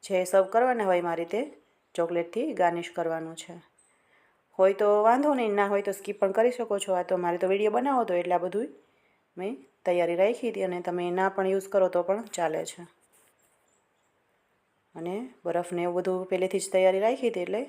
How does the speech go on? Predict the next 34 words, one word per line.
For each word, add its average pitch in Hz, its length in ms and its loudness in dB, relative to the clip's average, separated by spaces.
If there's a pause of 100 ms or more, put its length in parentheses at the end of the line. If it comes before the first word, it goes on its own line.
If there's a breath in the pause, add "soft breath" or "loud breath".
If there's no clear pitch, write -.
(580)
ત્રણ 170 200 -2
ચાર 196 240 -4 (300)
આઈસ 175 240 -4
ક્યુબ 185 180 0
આપણે 185 240 0
એમાં 185 160 -2
એડ 175 160 0
કરી 240 220 0
દઈશું 196 360 -2 (420 loud breath)
એટલે 175 160 -2
એકદમ 202 300 0
ચિલ્ડ 196 260 -4
કોફી 185 300 0
બનશે. 208 360 -2 (2250)
અને 175 180 -6 (140)
એકદમ 202 320 2 (120)
step 202 240 0
by 202 140 4
step 196 260 -2 (280)
જો 196 120 -2
મારી 190 240 2
રેસીપીને 196 600 -2
ફોલો 208 280 -2
કરશો 240 340 -2
તો 190 180 -2 (260)
આટલી 185 200 -6
સરસ 185 300 -2
એવી 175 120 -2
કોફી 190 280 0
તમે 180 260 -6
પણ 214 240 -6
બનાવી 170 300 -6
શકો 170 320 -10
છો. 175 240 -16